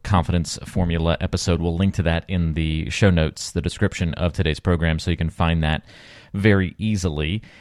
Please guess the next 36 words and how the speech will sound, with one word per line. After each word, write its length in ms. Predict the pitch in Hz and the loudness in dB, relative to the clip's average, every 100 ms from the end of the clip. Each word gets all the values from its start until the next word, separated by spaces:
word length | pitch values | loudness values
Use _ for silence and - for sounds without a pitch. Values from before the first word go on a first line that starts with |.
| - | -10
And, 440 | - 107 101 98 92 | 2 4 6 6 6
uh, 400 | 101 98 95 85 | 6 8 6 2
great 300 | 113 135 196 | 4 4 6
breakdown 460 | 139 147 101 73 - | 4 4 4 2 0
of 240 | 95 85 | 0 0
all 280 | - 104 120 | 0 2 2
that 100 | 120 | 2
we've 120 | 104 | 0
talked 240 | - 95 92 | 2 2 2
about 220 | 92 90 | 2 2
here 240 | 98 90 | 0 0
today, 300 | - 85 87 | 0 0 0
Brian. 360 | 80 87 85 90 | 2 2 4 2
I 120 | 107 | 4
know 120 | 123 | 6
that 140 | 135 - | 6 4
you 240 | 113 113 | 6 6
enjoyed 480 | 107 104 98 123 113 | 6 4 6 6 6
this 180 | 120 - | 0 2
book, 300 | 110 107 - | 4 4 4
thought 240 | 113 120 | 4 4
it 40 | |
was 120 | 113 104 | 4 0
a 60 | |
good 180 | 92 107 | 2 4
one 200 | 101 101 | 6 4
to 60 | 85 | 2
share 320 | - 104 101 | 0 2 4
with 180 | 90 85 | 4 2
folks. 460 | - 80 85 - | 2 2 2 -4
Before 260 | - 98 127 | -2 2 4
we 80 | 131 | 4
tell 160 | 139 | 4
people 300 | 110 113 101 | 4 2 2
how 280 | 92 107 101 | -2 0 0
to 480 | 101 - 101 95 92 | 0 4 6 6 6